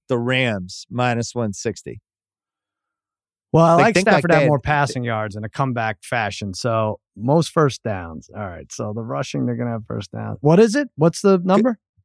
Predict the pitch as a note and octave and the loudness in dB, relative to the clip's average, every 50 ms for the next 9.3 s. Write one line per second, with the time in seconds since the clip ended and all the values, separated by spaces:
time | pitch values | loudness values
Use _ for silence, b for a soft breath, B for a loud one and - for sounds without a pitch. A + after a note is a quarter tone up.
0 | _ _ _ _ _ _ _ _ _ _ _ _ _ _ _ _ _ - D3+ - | _ _ _ _ _ _ _ _ _ _ _ _ _ _ _ _ _ -8 -8 -8
1 | - - - - C3+ D3+ F#3 D4 F4 D#4 - - G#3 F#3+ F3 - - - F#3 G3 | -8 -12 -8 -2 0 2 4 4 2 0 0 2 2 2 2 2 0 0 0 0
2 | - - C3+ G#2+ F2 E2 - - C#3 D#3 D#3+ A2+ D#2+ - - _ _ _ _ _ | 0 -2 -4 -4 -4 -6 -4 -2 0 0 0 0 -4 -8 -14 _ _ _ _ _
3 | _ _ _ _ _ _ _ _ - B2+ B2 A#2+ B2 A#2+ A#2 D#3 D3+ D3+ C#3+ - | _ _ _ _ _ _ _ _ -2 0 2 2 2 4 4 4 4 4 2 2
4 | F#3 F#3 - F3 D#3 - D3 D3 C#3+ C#3+ D3+ - - D3 A#2+ - B2 - - - | 0 0 0 -4 -4 -2 -2 0 0 0 0 0 -2 -2 -2 -4 -6 -4 -2 0
5 | D3 C#3+ C#3 B2+ - - - B2+ A#2 A2+ B2 B2 A#2+ A#2+ B2 A#2 A2 G2 - - | 2 2 2 0 -4 -4 -4 -4 -2 -2 -2 0 0 -2 -2 -4 -4 -8 -10 -12
6 | - _ - C#3+ C#3 C3+ B2+ A#2+ G#2 - A2+ B2 B2 A2 - - B2 A#2 A2 G#2 | -16 _ -2 0 0 0 0 -2 -4 -2 -2 0 0 0 -2 -4 -6 -4 -4 -6
7 | G2 - B2 A#2 G#2 - - B2 A#2 A#2 A2 G#2 F#2+ - - G#2+ G2+ F2 A2 G#2+ | -4 -4 -4 -4 -4 -2 -2 0 0 2 0 -2 -4 -4 -4 -4 -2 -2 -2 0
8 | G#2 G2+ F#2+ F#2 F#2 F2 F#2+ F#2 E2+ D#2 - - - - - - _ _ _ A2 | 0 0 -2 -2 -4 -2 -2 -4 -4 -6 -10 -14 -16 -16 -18 -20 _ _ _ 0
9 | A2 G#2+ G#2 G#2 G2+ G2 | 2 4 4 4 4 2